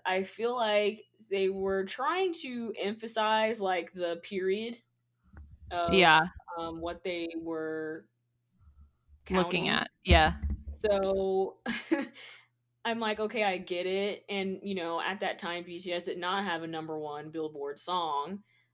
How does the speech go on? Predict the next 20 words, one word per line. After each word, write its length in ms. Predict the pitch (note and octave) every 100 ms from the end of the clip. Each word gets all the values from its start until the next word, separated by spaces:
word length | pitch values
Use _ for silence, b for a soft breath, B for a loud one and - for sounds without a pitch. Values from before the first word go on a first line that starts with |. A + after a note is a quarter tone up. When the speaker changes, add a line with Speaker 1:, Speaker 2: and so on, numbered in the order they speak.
| -
Speaker 1:
um, 320 | D#3+ D3+ D#3
and 80 | D#3
the 60 | D#3
Jonas 260 | D#3+ D#3+
Brothers 240 | E3 D3+ D#3
did, 520 | - E3+ D#3+ C#3+ C#3+
but 160 | F3+ F#3+
they 140 | G#3+
did 300 | G#3 E4+ F#4+
have 680 | C#4 A3+ A3+ A3+ A3+ A3+ - _ _ _ _ -
number 240 | G3+ G#3
one 160 | G3 F3+
albums, 840 | C3+ F#3 G3+ E3 C3+ C#3+ F#3+ - -
and 120 | G#3+
they 80 | A#3
did 260 | A3+ F#4 G4
have 720 | C#4 A#3+ A3+ A3+ A3+ A3 - _ _ _ _ _ _ _ _ -
worldwide 600 | A3+ B3 A#3+ G#3+ G#3 G3
best-selling 520 | A3 A3 A3 F3 E3+
albums. 760 | C#3 D#3 D3+ C#3 E3 G#3+ -